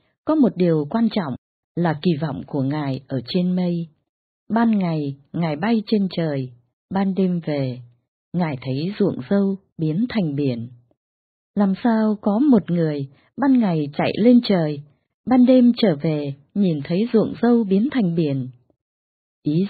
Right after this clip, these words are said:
diễn tả đẳng cấp tu hành của Ngài, có hiểu không? Ngài có thể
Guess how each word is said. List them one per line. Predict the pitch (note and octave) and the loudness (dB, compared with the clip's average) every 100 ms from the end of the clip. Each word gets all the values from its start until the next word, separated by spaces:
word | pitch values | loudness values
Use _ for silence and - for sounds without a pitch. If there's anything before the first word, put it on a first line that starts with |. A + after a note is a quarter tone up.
| - | -2
diễn | F#3 A3 | -4 -2
tả | F#3 C#3 B2 - _ | -4 -4 -10 -18 _
đẳng | D#3 C#3 A#2 A#2+ | -8 -6 -6 -4
cấp | D#4 _ | -4 _
tu | G#3+ F#3 | 0 2
hành | F3+ C#3+ C3 | 0 -4 -4
của | D3+ | -4
Ngài, | B2 D3 C#3+ C3+ C3 _ _ _ _ | -4 -4 -4 -6 -8 _ _ _ _
có | G3+ C4+ | -2 0
hiểu | E3+ B2+ | -2 -2
không? | - F#3 G3 - _ _ _ _ _ _ - | -4 -4 -6 -10 _ _ _ _ _ _ -4
Ngài | G3 F3+ E3 | -2 0 0
có | D#3 | -2
thể | - | -2